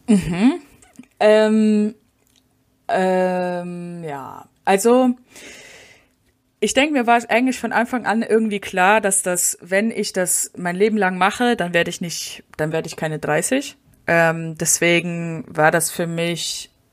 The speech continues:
ziemlich schnell klar, also f-, schon nach zwei Jahren oder so,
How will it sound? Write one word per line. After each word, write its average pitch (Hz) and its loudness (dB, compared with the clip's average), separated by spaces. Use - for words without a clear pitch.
ziemlich 196 2
schnell 160 0
klar, 160 -2
also 147 0
f-, - -10
schon - -4
nach 147 -6
zwei - -4
Jahren 156 2
oder 165 0
so, 160 2